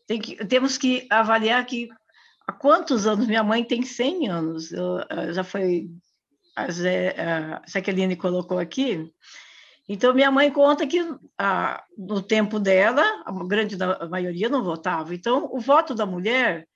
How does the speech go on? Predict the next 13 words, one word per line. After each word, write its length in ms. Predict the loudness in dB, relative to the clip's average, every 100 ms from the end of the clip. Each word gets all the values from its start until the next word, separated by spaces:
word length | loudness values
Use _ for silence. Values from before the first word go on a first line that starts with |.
| _ _ _ -14
está 400 | -12 -2 2 2 2
há, 380 | 2 2 0 -4
há 80 |
cem 320 | -4 -2 2 2
anos, 560 | 2 -2 -8 -16 -20 _ _ _ _
né? 300 | -8 -6 -6 -10 _ _ _ _ _ -6
É, 100 | -2
noventa 500 | 0 2 2 2 2
anos 440 | 4 2 0 -4
fez 340 | -4 -4 -4
agora 320 | -10 -6 -2 -2
recentemente, 960 | -4 -6 -8 -8 -6 -4 -4 -6 -12 -14 _ _ _ _ _ -8
eh, 320 | -4 -4 -4